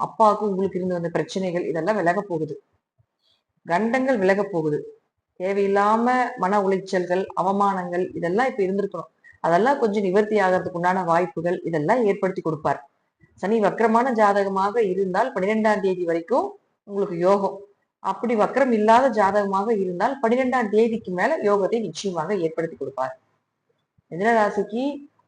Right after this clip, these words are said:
ஆறாம் வீட்டில் நான்கு கிரகங்கள் கூட்டுச் சேர்க்கை ஏற்படுது. ரொம்ப கவனமா இருக்கணும். ஆறாம் இடங்கிறது எதிரிகள், வழக்கு, கடன், நோய், வேலை வாய்ப்பு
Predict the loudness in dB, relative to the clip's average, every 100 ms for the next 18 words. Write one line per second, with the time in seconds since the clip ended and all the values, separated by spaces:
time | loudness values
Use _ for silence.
0 | -4 2 4 4 2 2 -2 -4 -6 -6
1 | 0 4 6 4 0 0 -2 -2 -2 -4
2 | -2 -2 -2 -2 -2 0 -2 0 -2 0
3 | -2 -2 -14 -8 0 0 2 0 0 0
4 | -2 -8 -4 0 0 -2 -4 -6 -6 -4
5 | -4 -4 -12 _ _ _ _ _ -6 -2
6 | 0 0 0 -2 -4 -10 _ _ -6 0
7 | 2 0 -2 0 2 2 -4 -14 _ _
8 | _ -6 0 0 0 -4 -10 -16 -20 -14
9 | -2 2 6 6 2 -4 -16 _ -2 4
10 | 6 6 4 2 2 0 2